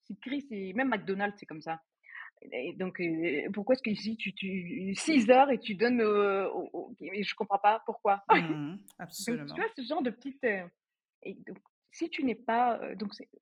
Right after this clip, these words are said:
Speaker 1: standard international doit être que tu sois au Rwanda, que tu sois au fin fond du Tchad, que tu sois,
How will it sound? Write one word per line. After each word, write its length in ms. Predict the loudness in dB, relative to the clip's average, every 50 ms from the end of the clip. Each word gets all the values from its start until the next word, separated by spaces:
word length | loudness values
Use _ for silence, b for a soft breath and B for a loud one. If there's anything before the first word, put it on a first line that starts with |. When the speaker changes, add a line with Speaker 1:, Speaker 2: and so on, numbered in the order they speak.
| -20 -20 -18
Speaker 1:
standard 360 | -10 -4 -2 0 2 2 2
international 600 | 2 0 0 -2 -2 -4 -6 -4 -2 -2 -2 0
doit 200 | -2 -4 -4 -4
être 140 | -6 -6 -6
que 80 | -8
tu 120 | -6 -6 -6
sois 220 | -2 0 0 0 B B B B B
au 100 | B -6 -4
Rwanda, 340 | -4 -4 -2 0 0 0 0
que 100 | -2 -6
tu 140 | -8 -8
sois 200 | -6 0 0 0 0
au 40 | 0
fin 200 | 2 4 4 4
fond 160 | 6 6 6
du 100 | 6 6 6
Tchad, 440 | 4 8 8 8 8 8 2 -2 -2
que 80 | -6
tu 220 | -6 -4 -4 -10 -10
sois, 400 | -8 -4 0 2 4 4 2